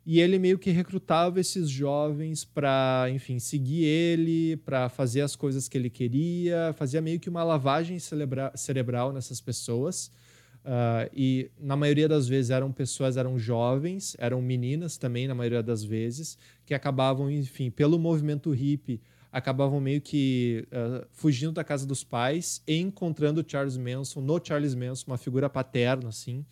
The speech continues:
Então era bem uma vibe bem de seita, assim. E a Sharon Tate, ela foi assassinada por essa seita, pela seita do Charles Manson. O Charles Manson, não foi o Charles Manson que matou, eu acho, a Sharon Tate.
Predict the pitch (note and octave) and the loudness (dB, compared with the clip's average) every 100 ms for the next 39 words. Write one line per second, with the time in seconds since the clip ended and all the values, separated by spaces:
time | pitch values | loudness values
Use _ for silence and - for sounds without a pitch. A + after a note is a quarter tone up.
0 | - - - B2+ B2 C#3+ E3+ D3 E3 G#3 | -20 -20 -14 -8 0 2 4 4 4 2
1 | G3+ F3 F3+ D#3+ D3+ F3 - C#3+ C3 C3+ | 2 2 2 0 -2 -4 -4 0 0 0
2 | B2+ - A#2+ B2 - - - - F3+ G#3+ | -6 -12 -12 -14 -20 -20 -20 2 8 10
3 | G#3 - _ _ D#3+ F3 F3 D3+ C#3 C#3+ | 8 2 _ _ 0 2 2 2 2 2
4 | D3 C#3+ C3 - C#3+ C3+ D3+ - D3 C3+ | 0 0 -2 0 0 0 -4 -6 -4 -2
5 | C#3+ - _ - F3 G3 - D#3+ D#3 E3+ | -2 -4 _ 4 6 6 2 0 0 -2
6 | - - A#2+ A2+ B2+ - D3 D#3+ E3 D#3 | -4 0 0 -2 -6 2 6 6 4 0
7 | - C#3 C3+ D3 C#3 - B2+ C3 C3 A2+ | 0 0 0 -2 -6 -4 -2 -2 -2 -6
8 | G#2 A2+ C#3 C#3 B2+ C3+ D3+ E3 D3+ C#3+ | -6 -4 2 2 2 2 0 -2 -2 -2
9 | C3 E3+ E3 D#3+ C#3 C3 C#3+ - - C3+ | 2 2 4 2 2 0 -2 -4 -4 0
10 | B2+ - - C#3 G3 - - - C3+ B2+ | 0 2 6 6 6 2 -18 -10 0 2
11 | B2+ B2+ B2 - A#2+ A#2+ - A#2 D#3+ - | 2 0 -4 -2 -2 -2 0 2 0 -4